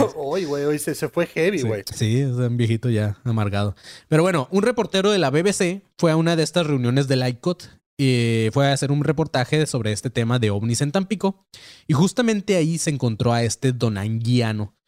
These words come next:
Speaker 2: Eh, en esa reunión dieron, dieron varios testimonios, eh, que más que nada hablaban de avistamientos en las playas de Tampico. Una señora, por ejemplo, llamada Eva Martínez, decía que los extraterrestres los cuidan por la fuerza magnética que tienen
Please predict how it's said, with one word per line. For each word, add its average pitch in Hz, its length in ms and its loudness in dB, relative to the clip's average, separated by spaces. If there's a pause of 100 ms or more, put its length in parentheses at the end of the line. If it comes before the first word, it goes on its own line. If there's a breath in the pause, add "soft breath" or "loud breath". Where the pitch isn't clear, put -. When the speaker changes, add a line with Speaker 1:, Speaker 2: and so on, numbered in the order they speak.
(320)
Speaker 2:
Eh, 117 320 2
en 139 120 2
esa 208 220 0
reunión 196 480 0
dieron, 165 460 0
dieron 143 280 2
varios 143 280 0
testimonios, 165 760 -2
eh, 107 380 -2
que 120 60 0
más 120 160 0
que 143 100 -2
nada 123 160 0
hablaban 117 320 0
de 117 80 -2
avistamientos 107 540 -6
en 110 80 -2
las 98 100 -4
playas 101 260 -4
de 123 60 -2
Tampico. 190 480 -2 (600 loud breath)
Una 165 180 4
señora, 143 360 2
por 135 120 2
ejemplo, 135 380 2
llamada 117 360 2
Eva 143 180 2
Martínez, 160 580 0
decía 139 340 0
que 170 100 -2
los 139 140 0
extraterrestres 117 580 -2
los 127 180 2
cuidan 156 360 2
por 123 140 -2
la 107 80 0
fuerza 113 260 -2
magnética 147 560 0
que 151 140 -2
tienen 165 380 0